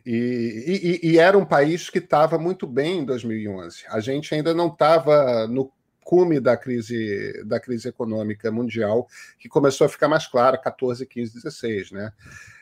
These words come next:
É, claro que não era tão bom quanto dois mil e cinco, dois mil e seis, mas, enfim. E quando volta a luz, o Chávez tinha pulado à frente. Aí,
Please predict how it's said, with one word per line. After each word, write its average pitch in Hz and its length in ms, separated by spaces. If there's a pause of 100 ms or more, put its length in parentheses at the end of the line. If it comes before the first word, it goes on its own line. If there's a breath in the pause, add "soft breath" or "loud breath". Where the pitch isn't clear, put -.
(100)
É, 196 440
claro 156 300
que 156 140
não 143 160
era 135 160
tão 143 200
bom 127 280
quanto 123 340
dois 120 220
mil 123 80
e - 20
cinco, 131 320
dois 127 160
mil 175 120
e - 20
seis, 156 360
mas, 160 460 (140)
enfim. 160 240 (1900)
E 143 80
quando 170 400
volta 127 560 (160)
a 123 140
luz, 110 640 (300)
o - 140
Chávez 123 320
tinha 131 180
pulado 113 400
à 113 40
frente. - 540 (2500 loud breath)
Aí, 151 520